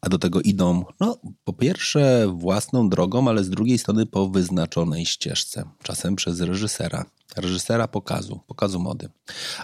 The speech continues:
Ale czasami też pojawiają się na okładkach i to dużych. A jeżeli do tego są znani bardziej na świecie niż w Polsce?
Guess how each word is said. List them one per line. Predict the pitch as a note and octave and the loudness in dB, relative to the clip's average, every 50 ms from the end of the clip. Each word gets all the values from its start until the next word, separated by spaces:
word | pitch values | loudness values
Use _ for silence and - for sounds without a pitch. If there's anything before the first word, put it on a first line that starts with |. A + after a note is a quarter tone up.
| - _ | -12 _
Ale | - C#3+ D#3+ G3 G#3 G#3 F#3 | 2 4 4 6 6 4 4
czasami | - A#2 - - A#2 A2+ G#2+ | 2 0 0 2 2 2 2
też | - G2+ G2 - - | 2 0 0 0 -2
pojawiają | - F#2 F2 E2+ E2 F2 E2 E2+ E2+ | 0 0 0 2 2 0 0 0 -2
się | D#2+ - - E2+ | -2 -2 -2 -2
na | E2+ F2 - | -2 -2 -4
okładkach | - - - - - D#2+ D2 - - - F#2+ - | -6 -8 -8 -6 -6 -6 -6 -8 -12 -16 -16 -16
i | - | -10
to | - F2+ E2+ | -8 -8 -6
dużych. | F2+ F2 F2+ F2 E2+ - - - - - - - - - _ _ _ _ _ _ _ _ _ _ _ _ _ _ _ _ _ _ _ _ _ _ _ _ _ _ _ _ | -6 -4 -4 -2 -2 -2 -4 -4 -8 -10 -12 -16 -18 -20 _ _ _ _ _ _ _ _ _ _ _ _ _ _ _ _ _ _ _ _ _ _ _ _ _ _ _ _
A | - F#2 | -6 -4
jeżeli | F#2+ F#2 F#2+ F#2+ F2+ | -2 0 0 0 0
do | F#2+ E2+ | 0 0
tego | - F2+ F#2 F#2+ F2+ F2 F2 F2+ F2 | 0 0 2 2 2 2 2 2 0
są | - - F2 E2+ F2 | -2 -2 0 0 0
znani | F2 E2+ E2+ E2+ E2 F2 E2+ E2 | -2 -2 0 0 0 0 0 -2
bardziej | E2+ - D#2+ D#2+ F2+ E2+ F2 E2 | -2 -4 -4 -4 -2 -2 -4 -2
na | E2 E2 D#2+ | -2 -2 -4
świecie | - - F2 E2+ - - | -4 -6 -6 -6 -6 -6
niż | E2 E2+ D#2+ | -6 -6 -8
w | - - | -8 -8
Polsce? | _ - G2 F#2+ - - - A2+ B2 C3 | _ -8 -8 -6 -8 -8 -6 -6 -6 -6